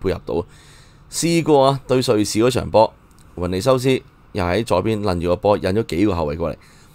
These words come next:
只不過後上 cutback 去 follow 嗰啲啊冇，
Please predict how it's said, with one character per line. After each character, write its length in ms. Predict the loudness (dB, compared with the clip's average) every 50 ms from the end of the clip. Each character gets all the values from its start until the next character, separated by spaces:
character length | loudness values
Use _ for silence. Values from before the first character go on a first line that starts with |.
| -20 -20 -20 -10
只 180 | -2 0 2
不 100 | 2 2
過 180 | 4 4 2 2
後 380 | 4 2 2 2 2 0 -2
上 340 | -2 2 2 2 2 2 -2 -4 -10 _ _ _ -6
cutback 380 | -6 -6 -4 -2 -2 -2 0
去 240 | 0 2 0 0 2
follow 440 | 2 4 6 6 8 8 6 6 4
嗰 20 |
啲 140 | 4 2 0
啊 80 | -2 -4 -10 -12 -6
冇， 320 | -4 -4 -2 -2 -4 -6